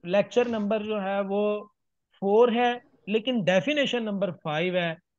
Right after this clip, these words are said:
उसकी वजह क्या है, आप lecture number three देखेंगे तो आपको समझ आ जाएगी। जो students मेरे पास, अ, class में मौजूद हैं, उन लोगों को पता है कि हमने lecture number three में क्या किया था।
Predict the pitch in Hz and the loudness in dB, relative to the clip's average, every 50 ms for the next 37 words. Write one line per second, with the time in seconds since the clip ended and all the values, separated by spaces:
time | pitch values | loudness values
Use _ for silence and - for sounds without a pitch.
0 | _ - 240 220 - - 262 262 247 190 180 214 208 226 240 240 240 240 240 - | _ -6 -6 -6 -4 -4 -4 -4 -2 0 -2 0 2 4 6 6 6 4 2 -2
1 | - - _ _ _ _ - 214 214 226 247 240 226 226 220 214 214 - _ _ | -10 -18 _ _ _ _ -2 0 2 2 2 2 2 2 0 0 -4 -8 _ _
2 | 180 180 185 196 190 - - 185 180 185 175 180 - 208 185 202 202 190 196 175 | -4 -4 -2 -4 -4 -6 -8 -6 -4 -6 -6 -4 -6 -6 -4 -4 -6 -6 -6 -6
3 | 170 - 208 226 214 185 170 143 165 170 165 165 170 156 180 214 254 254 247 - | -6 -4 -4 -2 -2 -2 -4 -4 -4 -6 -4 -4 -4 -2 0 0 0 -2 -4 -10
4 | _ - 160 160 147 - - 175 156 - 165 160 156 143 151 151 170 170 190 190 | _ -6 -4 -4 -4 -4 -6 -8 -8 -8 -8 -8 -6 -4 -4 -2 -2 -2 -2 -2
5 | 185 165 180 175 170 - _ _ _ _ _ 165 151 190 208 220 233 240 233 233 | -2 -2 -4 -4 -6 -8 _ _ _ _ _ -6 -2 0 2 4 4 4 4 2
6 | 233 233 226 214 220 233 - - 220 220 214 - 208 202 196 - - 214 208 208 | 0 -4 -4 -4 -4 -6 -6 -6 -6 -4 -2 0 0 0 0 -2 -2 -2 0 0
7 | 208 190 - 196 185 175 180 185 175 - 226 226 220 220 196 190 196 196 185 202 | 0 -2 -4 -4 -2 0 0 -2 -2 -6 -6 -4 -4 -4 -4 -4 -4 -4 -2 -2
8 | 202 202 196 185 180 170 170 160 165 156 143 160 151 196 202 202 202 202 - - | -2 -2 -2 -2 -4 -4 -4 -4 -6 -6 -6 -2 2 4 4 4 2 -2 -8 -20
9 | _ _ _ _ - 196 196 175 165 175 190 196 202 202 175 165 175 170 - 190 | _ _ _ _ -4 -2 -2 -2 -2 -2 -2 0 0 -2 -2 -2 -2 -4 -2 -4
10 | 185 175 185 175 180 175 170 160 165 165 156 160 151 135 143 131 120 113 123 110 | -4 -4 -2 -4 -4 -4 -4 -4 -4 -4 -4 -4 -4 -4 -4 -6 -4 -6 -8 -8
11 | 104 101 - 120 104 | -8 -8 -10 -12 -12